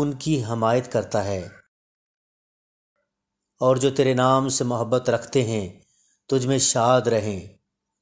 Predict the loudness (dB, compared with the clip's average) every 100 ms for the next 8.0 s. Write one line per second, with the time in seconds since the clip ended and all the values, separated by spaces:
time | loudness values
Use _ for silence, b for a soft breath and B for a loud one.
0 | _ _ _ _ -6 -4 0 -2 -2 -2
1 | 0 0 2 0 2 0 2 0 0 0
2 | -2 -2 -2 -2 -2 -4 -8 -18 _ _
3 | _ _ _ _ _ _ 0 2 2 2
4 | 4 6 6 2 -2 -2 -2 0 0 0
5 | 2 4 4 2 0 0 0 -4 -8 B
6 | B -6 -4 -4 2 4 4 2 2 0
7 | 0 -2 -2 -4 -4 -4 -4 -6 -10 -18